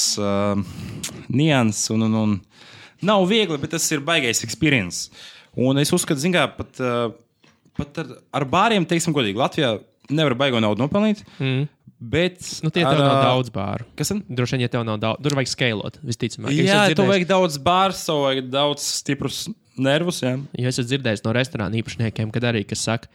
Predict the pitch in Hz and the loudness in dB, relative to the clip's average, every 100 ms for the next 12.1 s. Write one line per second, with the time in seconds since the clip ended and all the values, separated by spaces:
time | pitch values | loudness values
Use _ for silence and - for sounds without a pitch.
0 | _ _ _ - 135 - _ _ _ _ | _ _ _ -4 -4 -4 _ _ _ _
1 | 131 156 147 117 127 120 117 143 139 120 | -2 0 2 2 0 -2 -4 -2 0 0
2 | - 113 123 120 131 120 117 113 110 156 | 0 -2 0 0 0 0 -2 -2 -2 0
3 | 190 190 113 110 131 - _ - 123 - | 0 0 -2 -2 -4 -6 _ -8 -6 -2
4 | 117 120 151 143 120 110 113 113 123 123 | -4 0 0 0 -2 -2 -2 0 0 0
5 | 123 - 107 - 107 - - - - 131 | -4 -4 -4 -2 -4 -2 -2 -6 -2 0
6 | 127 110 107 110 - 127 - 107 110 123 | 2 0 -2 -4 -2 -2 -2 -2 -2 -2
7 | - 110 104 107 113 117 123 117 95 - | -2 -4 -4 -4 -4 -2 -2 -2 -6 -8
8 | - - 139 127 123 - 107 107 113 110 | -8 -6 -6 -4 -6 -4 -4 -2 0 2
9 | 127 120 110 - - 113 101 139 143 131 | 4 2 0 -6 -2 0 0 -2 -2 -2
10 | 123 123 110 101 113 110 - 104 - - | -2 -2 -6 -6 -6 -6 -4 -4 -4 -12
11 | - 131 120 113 107 - 110 104 104 - | -10 -6 -4 -4 -4 -4 -6 -6 -10 -4
12 | 151 | -4